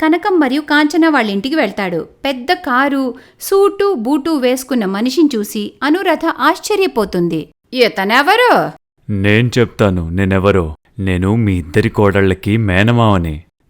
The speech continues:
Speaker 2: మీరు నా మేనకోడళ్ళని బాగా సతాయించి కొడుతున్నారని విన్నాను.
Speaker 1: ఆపవయ్యా, పెళ్లికి ముందు మాకేం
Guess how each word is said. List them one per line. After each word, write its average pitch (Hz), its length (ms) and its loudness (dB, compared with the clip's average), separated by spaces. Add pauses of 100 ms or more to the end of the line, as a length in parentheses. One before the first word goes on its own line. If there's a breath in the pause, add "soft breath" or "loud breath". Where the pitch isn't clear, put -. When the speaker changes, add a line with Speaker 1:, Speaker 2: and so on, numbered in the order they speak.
Speaker 2:
మీరు 98 360 0
నా 113 160 2
మేనకోడళ్ళని 110 1000 2
బాగా 95 400 0
సతాయించి 117 580 0
కొడుతున్నారని 123 680 2
విన్నాను. 131 480 4 (320)
Speaker 1:
ఆపవయ్యా, 294 800 0 (500)
పెళ్లికి 220 300 -6
ముందు 294 400 0
మాకేం 349 320 0